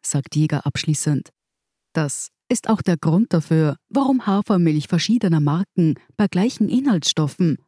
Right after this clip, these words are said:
so unterschiedlich schmecken und meine selbstgemachte so grauenhaft.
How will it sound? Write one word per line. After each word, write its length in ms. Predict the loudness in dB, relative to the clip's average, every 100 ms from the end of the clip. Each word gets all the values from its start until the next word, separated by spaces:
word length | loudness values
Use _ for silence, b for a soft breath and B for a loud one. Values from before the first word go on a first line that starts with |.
| -4
so 280 | 0 0 2
unterschiedlich 680 | 0 2 2 0 0 0 0
schmecken 420 | 0 2 0 0 _ _ _ -2
und 200 | 0 2
meine 240 | 2 0
selbstgemachte 880 | 0 -2 -2 0 2 2 0 -4 -4 _ -12
so 280 | -4 0 0
grauenhaft. 760 | 0 0 2 2 2 0 -8 -20